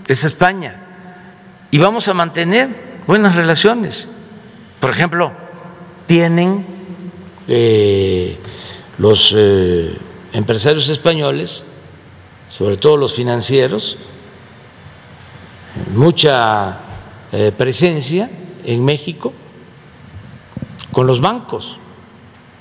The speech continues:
Acabo de reunirme con el presidente de lo que era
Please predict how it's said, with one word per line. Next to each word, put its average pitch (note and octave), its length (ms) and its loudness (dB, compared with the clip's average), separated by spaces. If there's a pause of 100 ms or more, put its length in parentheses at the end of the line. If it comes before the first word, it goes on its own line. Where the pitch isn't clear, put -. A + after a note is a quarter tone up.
(1900)
Acabo D3+ 440 0
de G#2 420 0
reunirme C#3+ 800 2 (1200)
con A2 640 0 (1300)
el G2 840 2
presidente C3+ 840 0 (1120)
de A#2 160 2
lo A2+ 200 0
que B2+ 160 6
era G#2+ 600 0